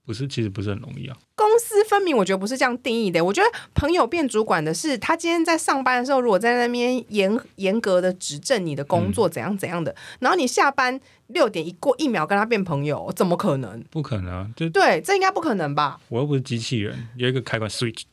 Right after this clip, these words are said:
Speaker 2: 对啊，就想说，嗯，现在是工作，嗯，
Speaker 1: 对。
Speaker 2: 现在下班。我觉得我没那么厉害欸，然后就有人反问我说，“啊，可是这样不就是公私分明吗？”我想说，“哈，难，难道是，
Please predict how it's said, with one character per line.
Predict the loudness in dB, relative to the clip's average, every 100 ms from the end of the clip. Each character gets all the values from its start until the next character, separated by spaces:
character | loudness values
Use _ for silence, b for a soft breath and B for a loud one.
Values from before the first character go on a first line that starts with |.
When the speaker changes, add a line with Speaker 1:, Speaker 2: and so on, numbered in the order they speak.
| -16 -16 -12 0
Speaker 2:
对 | 2
啊， | 2
就 | 2
想 | 0 2
说， | 2 2
嗯， | 2
现 | 2 0
在 | 0
是 | 0
工 | 0 2
作， | 0 0 -4 _ _
嗯， | -2 -2
Speaker 1:
对。 |
Speaker 2:
现 | 0 0
在 |
下 | 0 0
班。 | 0 -2 -4 B
我 | 0
觉 | 4
得 | 4
我 | 4
没 | 2
那 | -2
么 | -2 -4
厉 | -4
害 | -2 -2 -2
欸， | -2
然 | 2
后 | 2 B B -2
就 | 4
有 | 6 6
人 | 4
反 | 0 0
问 | 0
我 | 0 0
说 | 0 2
，“啊， | 2 0 -2
可 | -2 2
是 |
这 | 2
样 | 2
不 |
就 | 0
是 | 2
公 | 2 0
私 | -2 -2
分 | 0
明 | 0 0
吗？” | 2
我 | 2
想 | 2 0
说 | 0 0
，“哈， | 0 -2 B B -14 -6
难， | -4 -2
难 | 0
道 | 0 0
是， | -2